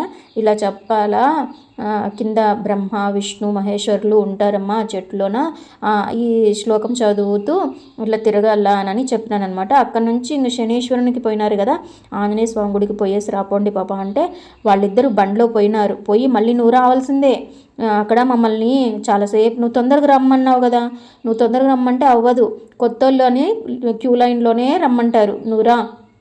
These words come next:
అంటే మాకైతే తొందరగా పంపించేస్తారు కదా, కొంచెం అదే ఊరు వాళ్ళమని వేరే లైన్ ఉంటది.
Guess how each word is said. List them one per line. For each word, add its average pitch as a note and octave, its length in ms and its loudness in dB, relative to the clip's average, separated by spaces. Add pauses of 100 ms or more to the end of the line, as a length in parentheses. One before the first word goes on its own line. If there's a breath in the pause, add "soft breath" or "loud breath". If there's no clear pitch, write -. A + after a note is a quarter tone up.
అంటే A#3+ 320 0
మాకైతే G#3 480 0
తొందరగా A3 340 -2
పంపించేస్తారు G#3 760 -4
కదా, G#3+ 220 -2
కొంచెం G3 460 -10
అదే C4 240 2
ఊరు B3+ 240 0
వాళ్ళమని A#3 440 -2 (680 soft breath)
వేరే A3 440 8
లైన్ G#3+ 300 0
ఉంటది. G3+ 440 -2